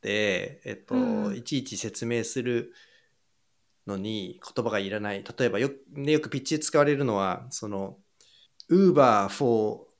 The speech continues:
Speaker 1: 何々みたいなのとかって
Speaker 2: あー、めっちゃありますね。
Speaker 1: あるじゃないですか。
Speaker 2: はいはい。
Speaker 1: で、それってなんでこれが、
Speaker 2: うんうん。
Speaker 1: なんかよく使われるかっていうと、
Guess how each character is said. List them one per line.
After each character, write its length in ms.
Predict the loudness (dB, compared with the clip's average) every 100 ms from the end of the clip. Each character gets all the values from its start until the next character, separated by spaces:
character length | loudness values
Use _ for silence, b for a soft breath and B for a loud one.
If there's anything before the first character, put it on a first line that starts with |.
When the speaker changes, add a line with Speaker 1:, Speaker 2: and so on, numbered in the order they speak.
| _ -6
Speaker 1:
何 220 | -2 2
々 120 | 2
み 260 | 2 -4 -14 _ _ _ 0
た 100 | 2
い 40 | 4
な 200 | 4 4
の 0 |
と 0 |
か 0 |
っ 0 |
て 0 |
Speaker 2:
あ 20 |
ー、 20 |
め 100 | 4 4
っ 20 |
ち 100 | 4
ゃ 60 | 4
あ 40 |
り 100 | 4
ま 60 | 6
す 40 |
ね。 280 | 6 4 4
Speaker 1:
あ 80 | 0
る 60 |
じ 100 | 0
ゃ 20 | 0
な 60 |
い 140 | 2 4
で 40 |
す 60 | 6
か。 60 |
Speaker 2:
は 40 | 4
い 20 |
は 60 | 4
い。 20 |
Speaker 1:
で、 80 | 0
そ 120 | 2
れ 100 | 2
っ 40 |
て 320 | 2 4 4 6
な 140 | 6
ん 60 | 6
で 100 | 4
こ 140 | 2
れ 80 | 4
が、 120 | 4
Speaker 2:
う 20 |
ん 20 | 2
う 20 |
ん。 140 | -4 -20 _ -4
Speaker 1:
な 120 | -4
ん 40 |
か 60 | 0
よ 140 | -2
く 100 | -2
使 260 | -8 -4 0
わ 120 | 2
れ 100 | 0
る 100 | 0
か 120 | -4
っ 160 | -6 -8
て 100 | -10
い 80 | -8
う 60 | -8
と、 540 | -2 2 2 0 -6